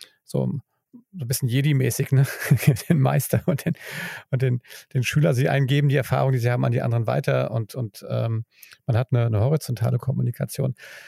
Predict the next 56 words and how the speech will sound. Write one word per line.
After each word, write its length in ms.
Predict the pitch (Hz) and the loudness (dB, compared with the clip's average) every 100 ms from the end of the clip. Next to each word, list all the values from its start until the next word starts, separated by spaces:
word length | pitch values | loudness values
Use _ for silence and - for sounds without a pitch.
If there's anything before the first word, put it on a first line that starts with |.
| - - | -8 -2
Was 140 | 123 | -2
ich, 220 | 131 - | -2 -4
äh, 320 | 127 120 120 127 127 - - - - | -2 0 0 -2 -8 -8 -10 -14 -14
das 160 | 120 - | -8 -6
habe 100 | 127 | -4
ich 60 | |
total, 240 | - - 131 | -4 -2 -2
das 120 | - | -2
hat 80 | - | -4
mich 100 | - | -4
echt 120 | - | -2
fasziniert, 480 | 143 - 135 170 - | -4 -2 -2 -2 -2
gerade 160 | 135 | -6
ein 40 | 123 | -2
Buch 260 | 151 175 | -2 -2
am 160 | - 156 | -2 0
Lesen, 380 | 156 151 165 160 | 2 2 2 2
äh, 180 | 135 | -2
von, 400 | 123 143 135 131 - - - - - _ _ _ _ _ | -2 0 0 0 -2 -14 -20 -20 -20 _ _ _ _ _
von 240 | - 143 | -4 -2
Amy, 320 | 147 156 165 | 0 2 2
äh, 400 | 151 135 131 127 - | 0 0 2 0 -2
Edmondson 640 | - - 135 113 113 107 95 | -6 -4 -2 -2 -4 -4 -6
von 200 | - 143 | -4 0
der 160 | 123 107 | 0 2
Harvard, 520 | 127 135 - - - 190 | 2 0 -4 -14 -10 -2
ähm, 380 | 123 123 117 - _ 269 - - | 0 0 -2 -6 _ -20 -18 -14
ähm, 540 | 101 - - - 92 | -10 -8 -8 -8 -8
oh 80 | 131 | -8
Gott, 220 | 131 131 | -6 -4
wie 80 | 131 | -4
heißt 140 | 131 - | -4 -4
die? 60 | |
Harvard 280 | 104 131 127 | -4 -2 -2
Business 240 | 147 156 | -2 -2
School, 260 | - 165 160 | -2 -2 0
glaub 180 | 139 160 | 0 0
ich. 160 | 170 _ - - - - | -2 _ -20 -20 -18 -6
Und 80 | 123 | -2
die 80 | 135 | 0
schreibt 340 | - 139 - | 0 -2 -4
ein 160 | 151 120 | -4 -2
Buch 200 | 143 175 | -2 0
über, 440 | 139 139 135 - | 0 2 2 0
ähm, 320 | 120 117 120 | 0 0 -2
die 80 | 123 | -2
nennt 160 | 127 127 | -2 -4
es 140 | - | -4
The 180 | 151 117 | -2 -2
Fearless 360 | - 135 135 | 0 0 0
Organization. 680 | 139 127 123 120 120 123 113 | 0 0 0 0 -2 -2 -4
Und 220 | 160 117 | -4 -2
da 60 | 127 | -2
geht 140 | 120 | -2
es 140 | 127 - | -4 -2
darum, 340 | 135 131 147 | -2 0 -2